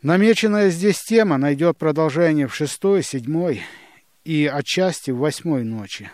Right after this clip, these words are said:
с которыми мы ознакомимся в свое время. А пока перейдем к ночи пятой, где имеются жизнеописания и тексты произведений, написанных уже упомянутым ранее героем,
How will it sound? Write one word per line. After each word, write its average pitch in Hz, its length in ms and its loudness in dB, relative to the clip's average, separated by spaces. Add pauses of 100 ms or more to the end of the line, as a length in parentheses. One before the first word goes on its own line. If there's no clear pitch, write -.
(120)
с - 120 -18
которыми 135 500 -2
мы 135 340 0
ознакомимся 143 880 0
в - 60 -18
свое 135 320 -2
время. 104 400 -8 (600)
А 151 120 -4
пока 185 340 2
перейдем 143 480 0
к - 140 -10
ночи 143 320 -2
пятой, 110 580 -8 (320)
где 147 300 2
имеются 147 720 2
жизнеописания 151 960 0
и 123 100 -8
тексты 147 480 -2
произведений, 139 800 0
написанных 131 640 -4
уже 139 240 -2
упомянутым 139 920 -2
ранее 143 420 0
героем, 117 540 -4